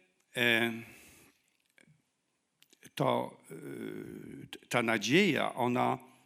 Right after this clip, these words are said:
realizowała się w ramach samej psychoanalizy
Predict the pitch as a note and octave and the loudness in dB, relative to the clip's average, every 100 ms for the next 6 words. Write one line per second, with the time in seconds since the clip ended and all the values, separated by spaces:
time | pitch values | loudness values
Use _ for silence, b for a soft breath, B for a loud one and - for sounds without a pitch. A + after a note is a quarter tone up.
0 | _ C3 C#3 C3 A#2+ B2+ A#2+ D3+ C#3+ C3 | _ 2 6 6 4 2 2 2 0 0
1 | - C3 C3 B B A2+ C#3 G3+ D3 - | 0 -2 -4 B B 0 2 4 4 2
2 | C#3 C3 - B2+ C#3 B2+ B2+ C3+ A#2+ C#3 | 0 0 -2 -4 -2 2 2 0 2 2
3 | C3+ | 2